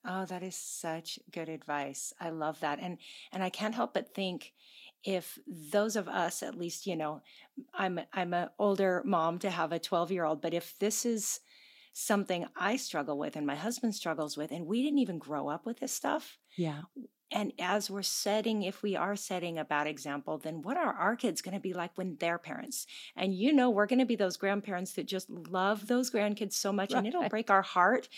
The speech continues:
Speaker 1: to think
Speaker 2: Yeah.
Speaker 1: that th-, their parents might be on screens all the time and that we were a part of setting that bad example. I
Speaker 2: Yeah.
Speaker 1: just kinda shudder at that thought.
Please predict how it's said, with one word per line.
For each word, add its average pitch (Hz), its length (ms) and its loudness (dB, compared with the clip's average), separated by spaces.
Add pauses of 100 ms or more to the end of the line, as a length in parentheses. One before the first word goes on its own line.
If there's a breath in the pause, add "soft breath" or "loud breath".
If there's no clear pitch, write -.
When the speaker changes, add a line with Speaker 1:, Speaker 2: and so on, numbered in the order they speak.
(200 loud breath)
Speaker 1:
to 220 100 4
think 220 380 4
Speaker 2:
Yeah. - 440 -14
Speaker 1:
that 240 160 8
th-, - 180 -10 (280)
their 214 380 2 (220)
parents - 840 0 (600 soft breath)
might 196 480 0
be 202 160 2
on 180 260 -2
screens 247 560 4
all 185 120 2
the 196 100 0
time 180 340 0
and 170 120 -2
that 151 120 0
we 185 260 0
were 196 160 0
a 175 60 0
part 175 280 -6
of 170 80 -6
setting 180 340 -4
that 160 240 -4 (120)
bad 147 180 -12
example. 160 600 -2
I 196 60 -2
Speaker 2:
Yeah. - 20 -4
Speaker 1:
just 202 240 -4 (140)
kinda 185 200 -4
shudder 160 340 2
at - 120 -4
that - 180 -4
thought. - 280 -8